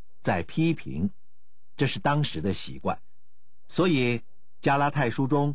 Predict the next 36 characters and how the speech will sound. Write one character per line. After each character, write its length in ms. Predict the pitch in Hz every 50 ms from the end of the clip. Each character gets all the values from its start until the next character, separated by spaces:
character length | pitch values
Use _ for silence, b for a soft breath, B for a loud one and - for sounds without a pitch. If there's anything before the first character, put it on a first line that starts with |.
| - - -
毫 220 | - 117 139 202
无 200 | 240 220 220 233
肯 360 | 196 - - - 90 - 170
定 180 | 190 196 208 160
的 100 | 123 107
话 280 | - 214 214 143 - - - - - -
就 260 | - 139 117 107 101
更 320 | - - 233 233 175 117
加 200 | 101 131 123 123
显 220 | 123 - 82 73 67
得 240 | 71 80 82 95 - -
不 140 | - 120 90
寻 240 | - 76 82 107
常 260 | 113 - - - - -
了。 140 | - - - - - - - - - - - - - - - - - - - - - - - - - - - - - - - - - - - - - - - - - -
如 200 | - 226 262 233
果 240 | 175 151 131 131
他 160 | 123 - 135 123
想 260 | - 123 101 92 87 90
得 120 | 98 110
到 120 | 131 131
好 200 | - - 67 62
话， 360 | - - - 131 123 104 85 - - - - - - - - - - -
一 180 | - - 92 113
定 240 | 131 180 170 135 101
会 180 | - 110 92
说 260 | 87 - - 170 185 175
出 140 | - -
来。 180 | 71 - - - - - - - - - -
可 120 | - 131
是 240 | 131 - 147 135 127
加 160 | - 139 131
拉 140 | 131 131 131
太 160 | 127 131 117
书 160 | 101 - 123
中 280 | 117 123 127 127 131 127